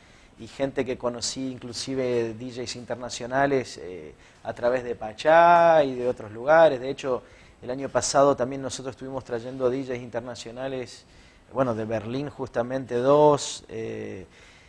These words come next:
o tres, eh, viste, Bruno Pronsato, Martin Lansky, Martin Eyrer, que son a-, son muy reconocidos a nivel mundial. De hecho, cuando estuve ahora en Europa, me recibieron allá y,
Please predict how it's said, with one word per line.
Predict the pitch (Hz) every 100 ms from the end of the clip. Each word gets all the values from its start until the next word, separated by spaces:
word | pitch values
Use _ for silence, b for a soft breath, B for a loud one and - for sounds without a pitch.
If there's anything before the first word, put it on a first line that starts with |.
| b _
o | - 98
tres, | - 143 160 143 123
eh, | 113 113 110 107
viste, | 110 113 123
Bruno | 110 127 120
Pronsato, | 113 110 - 139 139 135 - 123
Martin | 120 120 117 120 123
Lansky, | 139 139 123 - 120
Martin | 120 120 120 131
Eyrer, | 143 143 131
que | 113
son | - 135
a-, | 113
son | 78 127 131
muy | 131 135 151
reconocidos | 131 123 120 110 156 139
a |
nivel | 127 123 131
mundial. | 127 117 123 151 185 - b b b _
De | 131
hecho, | 139 139
cuando | 135 123
estuve | - 139 139
ahora | 135 135
en |
Europa, | 127 123 139 139 127
me | 117
recibieron | 110 - 113 123 127
allá | 120 110 131 139 139 131
y, | 113 95 73 85 71